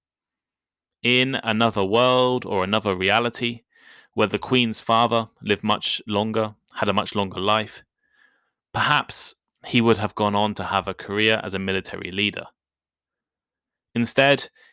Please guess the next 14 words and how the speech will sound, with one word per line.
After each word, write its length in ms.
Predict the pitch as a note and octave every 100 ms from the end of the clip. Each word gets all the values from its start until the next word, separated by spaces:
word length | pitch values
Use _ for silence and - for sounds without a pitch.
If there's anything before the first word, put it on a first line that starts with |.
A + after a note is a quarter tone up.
| _
he 120 | A#2
was 200 | A#2+ -
forced 500 | - C3+ C#3 C3 -
into 320 | - G#2+ A2 F2
a 140 | F#2+
royal 380 | G2+ G#2+ G2 F#2+
life. 440 | F#2+ - - - _ _ _ _ _ _ _ _ _ _ _ _ _ _ G#2+
And 320 | A2 G#2 - _ -
royal 400 | A2 B2 C3+ A#2
life, 380 | G#2 F2 F2+ -
especially 500 | F2+ - G#2 G#2 G2+
for 160 | - F#2+
British 580 | G#2+ G2+ F#2+ F2 - -
royals, 580 | G2 G#2 A2+ A#2 -